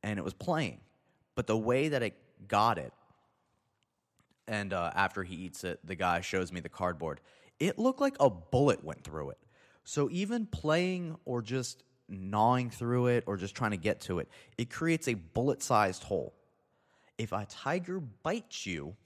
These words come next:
<laughs> no matter what, you're getting a hole the size of a,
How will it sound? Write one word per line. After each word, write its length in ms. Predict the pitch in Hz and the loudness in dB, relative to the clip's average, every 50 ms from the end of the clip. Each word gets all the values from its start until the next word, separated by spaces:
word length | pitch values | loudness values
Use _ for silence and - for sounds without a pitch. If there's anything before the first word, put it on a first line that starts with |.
| _ - _ _ - - - _ _ _ - - _ _ | _ -20 _ _ -20 -20 -20 _ _ _ -20 -20 _ _
<laughs> 840 | _ _ _ _ _ _ _ _ _ _ _ - - - - _ - | _ _ _ _ _ _ _ _ _ _ _ -20 -20 -20 -20 _ -4
no 120 | 120 120 131 | -2 0 2
matter 320 | 151 160 185 202 202 190 | 4 4 4 6 4 4
what, 440 | 185 180 185 220 220 143 110 131 - - - - - _ _ _ _ - | 2 2 2 2 2 4 2 2 0 -4 -14 -20 -20 _ _ _ _ -2
you're 120 | 131 131 | -2 0
getting 340 | 120 117 170 175 180 170 160 | 4 6 4 4 4 4 0
a 80 | 151 | -2
hole 540 | 147 - - 196 196 170 139 135 135 143 147 131 | -2 0 4 4 6 6 6 4 2 0 -4 -4
the 140 | 127 139 143 | -2 -2 -2
size 420 | 143 - 165 151 156 170 165 156 | -2 -4 -4 -4 -2 -2 -2 -2
of 120 | 160 147 151 | -2 -2 -2
a, 80 | 151 | -6